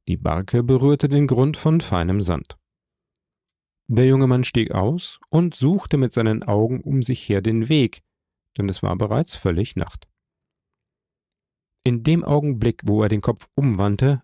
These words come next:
ruhte eine Hand auf seiner Schulter und eine Stimme ließ ihn erbeben. "Guten Abend, Maximilian", sagte diese Stimme. "Sie sind sehr pünktlich und ich danke Ihnen."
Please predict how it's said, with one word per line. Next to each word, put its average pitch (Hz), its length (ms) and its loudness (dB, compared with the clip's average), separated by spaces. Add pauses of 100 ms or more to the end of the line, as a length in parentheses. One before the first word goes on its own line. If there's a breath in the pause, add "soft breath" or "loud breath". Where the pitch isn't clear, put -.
ruhte 160 440 0
eine 160 260 2
Hand 107 220 0
auf 92 120 -6
seiner 101 260 0
Schulter 113 560 0
und 120 220 -4
eine 131 220 0
Stimme 101 420 -2
ließ 92 300 -4
ihn 95 160 -2
erbeben. 120 520 -4 (1400)
"Guten 185 260 -4
Abend, 95 320 0
Maximilian", 101 560 2 (1000)
sagte 90 400 -2
diese 82 220 -2
Stimme. 98 340 -2 (840)
"Sie 143 180 4
sind 165 220 2
sehr 185 140 2
pünktlich 120 680 -2
und 147 160 0
ich - 240 -4
danke 90 300 -2
Ihnen." 85 360 -2